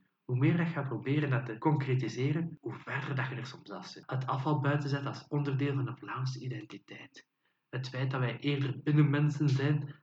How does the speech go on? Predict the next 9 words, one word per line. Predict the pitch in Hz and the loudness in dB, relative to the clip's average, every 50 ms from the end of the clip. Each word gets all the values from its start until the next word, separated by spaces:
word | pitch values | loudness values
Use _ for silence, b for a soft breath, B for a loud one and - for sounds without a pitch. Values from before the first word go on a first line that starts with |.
| _ _ | _ _
als | - 113 110 - | -12 -10 -6 -2
onderdeel, | 127 135 135 135 127 127 135 139 139 | 0 2 2 2 2 2 2 0 0
goh, | - - 139 135 131 - - - _ _ _ _ - | -2 -2 -4 -4 -4 -4 -8 -12 _ _ _ _ -2
is | 160 143 | 2 4
dat | 135 131 127 | 4 4 2
echt | - - - - - | 0 -4 -10 -12 -10
datgene | - - - - - 160 170 170 170 | -8 -6 -6 -2 0 2 4 4 4
dat | 160 156 147 135 | 4 4 4 4
ons, | 139 131 131 131 - - - - - _ | 4 4 2 2 0 -2 -6 -12 -16 _